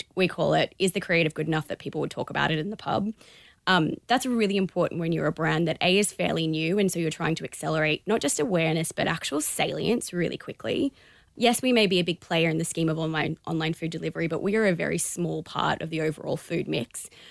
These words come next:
So we really have to punch above our weight. That's how we think about it, and make sure that everything we do has the potential to really cut through and get people talking.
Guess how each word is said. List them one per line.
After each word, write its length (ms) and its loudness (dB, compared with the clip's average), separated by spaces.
So 140 -8
we 80 2
really 320 2
have 160 -4
to 80 -4
punch 180 -10
above 180 -4
our 140 -2
weight. 240 -4
That's 180 -8
how 120 -4
we 80 -8
think 200 -10
about 240 -4
it, 140 2
and 100 -6
make 180 -4
sure 180 -4
that 120 0
everything 460 2
we 140 0
do 240 2
has 240 0
the 100 -8
potential 420 -4
to 80 -2
really 300 -4
cut 240 -8
through 220 -4
and 100 -4
get 140 -6
people 240 -8
talking. 520 -2